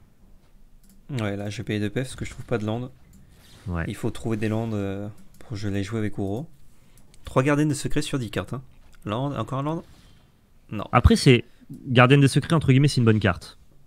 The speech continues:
Speaker 2: Donc, euh, donc on prend.
Speaker 1: Ouais.
Speaker 2: Ah, t'aurais pu,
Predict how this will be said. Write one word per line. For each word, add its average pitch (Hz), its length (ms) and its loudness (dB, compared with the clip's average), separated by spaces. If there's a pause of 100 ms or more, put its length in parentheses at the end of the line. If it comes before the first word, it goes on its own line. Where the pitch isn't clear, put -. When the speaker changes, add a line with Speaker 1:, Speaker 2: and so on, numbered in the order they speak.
Speaker 2:
Donc, 92 300 -4
euh, 92 100 4
donc 95 180 0
on 113 60 4
prend. - 220 -2 (360)
Speaker 1:
Ouais. 117 140 2 (960)
Speaker 2:
Ah, 143 260 2
t'aurais 131 320 6
pu, 170 680 4